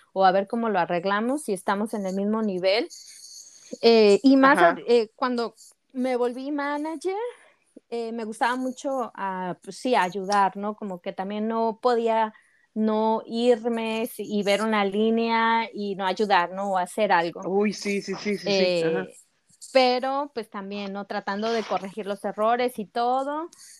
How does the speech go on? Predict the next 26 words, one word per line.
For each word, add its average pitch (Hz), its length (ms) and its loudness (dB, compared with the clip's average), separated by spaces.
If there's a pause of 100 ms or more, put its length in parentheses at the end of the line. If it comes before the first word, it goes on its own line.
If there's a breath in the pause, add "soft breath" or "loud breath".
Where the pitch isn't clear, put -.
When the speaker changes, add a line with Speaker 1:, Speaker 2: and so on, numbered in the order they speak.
Speaker 1:
de 208 100 -6
la 196 100 -2
mejor 196 220 -2
manera 208 360 -2
posible, 254 580 -4
explicándole 220 600 -2
a 190 100 6
la 185 140 2
gente 208 380 -4
el 202 100 -6
por 202 260 -4
qué 202 480 -2 (180)
le 196 220 -2
llame 185 200 0
la 196 100 4
atención, 220 800 2
el 190 260 0
por 196 160 -2
qué 190 120 0
se 196 120 -4
tiene 196 260 -4
que 175 80 -4
hacer 175 220 -4
así 175 240 -4
o 165 60 -2
asá. 220 440 2